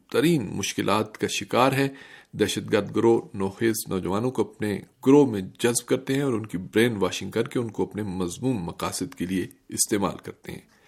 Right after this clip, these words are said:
الشباب ان لڑکوں کو سرکاری اور عالمی اداروں کے خلاف حملوں اور کارروائیوں میں بھی استعمال کرتے ہیں۔ الشباب نامی یہ دہشت گرد گروہ اس علاقے کے عوام کی غربت و افلاس سے فائدہ اٹھا کر اور انہیں کھانے پینے کی اشیاء فراہم کرنے کے نام پر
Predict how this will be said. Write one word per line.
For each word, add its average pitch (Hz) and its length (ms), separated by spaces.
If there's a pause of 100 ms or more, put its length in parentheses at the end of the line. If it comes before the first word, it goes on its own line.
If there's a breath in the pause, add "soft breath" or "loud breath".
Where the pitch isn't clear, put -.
(360 loud breath)
الشباب 135 600
ان 117 140
لڑکوں 107 300
کو 135 160 (100)
سرکاری 107 440
اور 113 140 (100)
عالمی 110 340
اداروں 104 360
کے 127 100
خلاف 104 380
حملوں 110 260
اور 107 180
کارروائیوں 98 540
میں 101 120
بھی 87 140 (200)
استعمال 104 540
کرتے - 300
ہیں۔ - 120 (380)
الشباب 107 460
نامی 110 240
یہ 117 260
دہشت 98 440
گرد 98 220
گروہ 131 200
اس 139 140
علاقے 110 340
کے 123 120
عوام 104 280
کی 117 140
غربت 110 460
و 90 140 (420 soft breath)
افلاس 113 440
سے 101 80
فائدہ 110 340
اٹھا 110 260
کر 113 200 (100)
اور 117 120
انہیں 123 220
کھانے 113 380
پینے 120 340
کی - 180 (100)
اشیاء - 400
فراہم 98 400
کرنے 123 300
کے 113 100
نام 101 260
پر 139 140